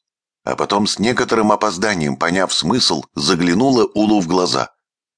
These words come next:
«Зачем это?» «Думаешь, он не сможет остаться?» спросила она резко. «Почему не сможет? Я этого не говорил», возмутился Ул. Но всё же, ощутив, что тема опасная,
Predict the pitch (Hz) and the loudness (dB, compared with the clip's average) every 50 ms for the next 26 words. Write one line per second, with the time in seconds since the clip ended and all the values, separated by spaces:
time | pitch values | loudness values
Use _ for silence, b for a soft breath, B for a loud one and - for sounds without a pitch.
0 | _ _ 90 90 90 90 87 - - - 95 95 104 107 - - 87 - _ _ | _ _ -2 0 2 2 0 0 0 0 0 0 0 -2 -2 -4 -6 -6 _ _
1 | _ _ _ _ _ _ _ _ _ _ _ _ - 98 104 123 123 117 117 110 | _ _ _ _ _ _ _ _ _ _ _ _ -2 2 2 4 4 4 4 4
2 | - - 110 107 104 101 92 - 101 110 117 110 104 - - 92 85 - - - | 2 2 2 2 2 2 2 2 2 2 2 2 2 0 0 -2 -2 -2 -2 0
3 | 92 98 110 - - - - 127 - - _ _ _ _ _ _ - - - - | -2 -2 -2 -2 -2 -2 -2 -2 -4 -6 _ _ _ _ _ _ -6 -6 -4 -2
4 | - 82 78 - 80 80 76 76 76 78 82 82 78 73 - - - - - - | 0 0 0 2 2 2 2 2 2 2 2 2 2 0 0 -2 -4 -8 -8 -10
5 | _ _ _ _ _ _ _ _ _ _ _ - 123 131 123 - 170 175 151 110 | _ _ _ _ _ _ _ _ _ _ _ -2 -2 0 0 2 2 2 2 2
6 | 90 85 - - 110 120 104 73 55 - - - _ _ _ _ - - 71 76 | 2 2 0 2 2 2 2 2 0 -4 -8 -14 _ _ _ _ -6 -2 0 2
7 | 82 87 85 - 104 104 110 113 123 117 131 127 131 117 98 98 104 90 - _ | 2 2 0 0 0 2 2 2 2 4 4 4 4 2 2 2 0 -2 -2 _
8 | _ _ _ _ - 67 82 76 80 92 90 - 90 82 76 - 82 85 87 78 | _ _ _ _ -6 -2 -2 0 0 0 0 0 0 0 0 0 0 0 0 0
9 | 62 - _ _ _ _ _ _ _ _ _ _ _ _ _ _ _ _ - 76 | -2 -4 _ _ _ _ _ _ _ _ _ _ _ _ _ _ _ _ -4 -2
10 | 80 85 - - - 113 127 113 113 113 101 - - - 101 87 - 123 120 - | -2 0 0 0 0 2 2 2 2 2 0 0 0 -2 -2 -2 -2 -2 -2 -2
11 | - - - 95 - - 98 104 92 78 71 67 - - 90 107 107 - - - | -2 -2 0 0 0 0 0 0 0 2 0 0 0 0 0 0 0 0 -2 -2
12 | 78 62 53 - | -2 -4 -4 -6